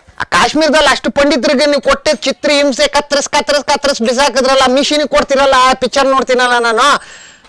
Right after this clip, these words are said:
ಅದನ್ನ ನೋಡಿ ನಿರಂತರ ನಾ ಗುರುಗಳೇ ನಿಮ್ದು ಅವ್ರ ವಿರುದ್ಧ ಅಂತಂದ್ರೆ, ಅಂಥವ್ರ ವಿರುದ್ಧ ನಾನು ನಿರಂತರವೇ, ನಾನ್ ಮಾತ್ರ ಅಲ್ಲ,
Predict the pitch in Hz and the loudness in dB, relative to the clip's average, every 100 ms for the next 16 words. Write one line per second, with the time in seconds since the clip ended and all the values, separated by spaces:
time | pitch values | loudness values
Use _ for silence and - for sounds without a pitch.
0 | - - 226 294 302 277 330 370 381 311 | -18 -4 0 2 4 4 4 4 4 2
1 | 277 - - _ _ _ - 220 311 370 | 0 -4 -20 _ _ _ -4 0 2 4
2 | 392 415 - 403 392 381 381 330 370 330 | 4 2 2 2 4 4 4 4 2 2
3 | 370 381 359 339 349 359 339 240 - - | 4 4 2 2 2 4 4 2 -2 -2
4 | 254 311 311 330 294 330 302 294 294 311 | 0 2 2 2 2 2 2 2 2 2
5 | 311 247 262 330 330 294 311 262 302 247 | 2 2 2 0 0 0 0 0 2 2
6 | 233 233 294 294 302 285 214 - _ _ | 2 2 2 2 0 0 0 -4 _ _
7 | 139 180 285 339 320 320 311 | -4 0 2 2 2 2 2